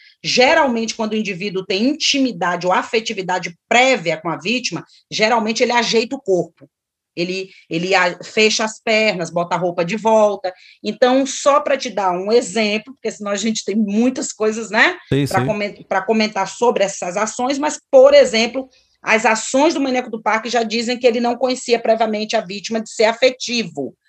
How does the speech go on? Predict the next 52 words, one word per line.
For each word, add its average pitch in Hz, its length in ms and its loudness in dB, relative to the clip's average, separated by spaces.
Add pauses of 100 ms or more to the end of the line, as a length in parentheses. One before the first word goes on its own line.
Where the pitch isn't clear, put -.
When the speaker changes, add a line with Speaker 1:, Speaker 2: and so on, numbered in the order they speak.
(140)
Speaker 1:
Por 240 120 6
exemplo, 220 480 4 (320)
de 190 140 0
ele 226 180 4
ser 220 140 -2
um 190 40 -2
namorado, 190 600 2
de 165 80 -6
ele 170 80 -6
ser 175 100 -8
um 160 60 -4
marido, 175 400 -2
de 170 60 -6
ele 175 80 -4
ser 196 100 -6
o 180 80 -4
que 269 100 -6
for, 180 440 2
né? 185 280 0 (260)
Não, 226 340 2
ele 220 120 -2
encontrava 220 480 -2
as 175 100 -4
vítimas 214 400 -6
ali, 277 400 0 (220)
jogava 190 400 2
aquela 185 220 0
conversa 190 500 -2
ali, 254 180 0
as 277 140 2
vítimas 180 460 -8 (280)
acreditavam, 233 880 0
né, 196 120 -2
na 190 100 -4
mentira 180 380 -4
que 170 100 -8
ele 175 100 -6
tava 175 240 -2
inventando, 294 640 2
e 359 80 2
ele 269 160 6
ia 262 120 2
pro 339 140 -8
parque 339 280 -2
e 349 40 -6
matava 294 420 -4
ali, 233 140 -4
ia 240 100 -2
pra 240 160 -4
mata 240 260 -4
e - 40 -4
matava. - 420 -4